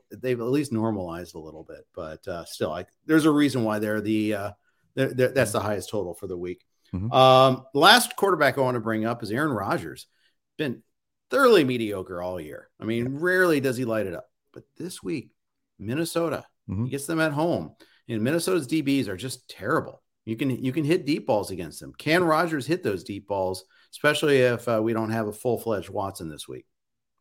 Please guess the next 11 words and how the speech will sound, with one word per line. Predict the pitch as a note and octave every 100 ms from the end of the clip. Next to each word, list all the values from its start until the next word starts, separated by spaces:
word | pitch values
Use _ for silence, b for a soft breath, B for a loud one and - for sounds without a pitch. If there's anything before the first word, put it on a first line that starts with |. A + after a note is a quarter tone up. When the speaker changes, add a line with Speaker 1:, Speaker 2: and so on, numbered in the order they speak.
| _ b b b b -
Speaker 2:
Yeah, | D#3 G#2+
it's | B2 C#3
been | D#3+ D#3+
interesting. | D#3+ - G2+ - G2+
I | G2+
mean, | G2+
Aaron | A#2 A#2+
Rodgers, | A2+ B2 A2+ G2
it, | F2+ G2+ - E2+ _ F#2+ - _ G2
I | G#2+ A2 A2+
was, | G#2 A2